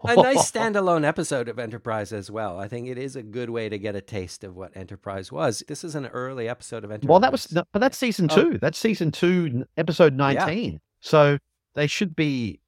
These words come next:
Speaker 2: the, the other episode I'm gonna talk about is from a Star Trek series early on. So, like, within the first seven episodes.
Speaker 1: Mm.
Speaker 2: But this is, like, where it should be quite
Speaker 1: Yeah.
Speaker 2: established. And I'm there going, "No, this fe-, it feels like an early season one type episode."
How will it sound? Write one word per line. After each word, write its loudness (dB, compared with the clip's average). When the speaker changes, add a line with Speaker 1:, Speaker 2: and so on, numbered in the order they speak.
Speaker 2:
the, -12
the 4
other 6
episode 0
I'm -4
gonna -4
talk -6
about -4
is -8
from -4
a -6
Star -2
Trek -8
series -6
early -4
on. 2
So, 0
like, -6
within -6
the -6
first -6
seven -4
episodes. -6
Speaker 1:
Mm. -18
Speaker 2:
But 0
this 2
is, -4
like, 4
where -2
it -10
should -6
be -2
quite 0
Speaker 1:
Yeah. -14
Speaker 2:
established. -6
And -4
I'm -4
there 0
going, -4
"No, -4
this -6
fe-, -6
it -6
feels 0
like 2
an -2
early -4
season -6
one -6
type -12
episode." -14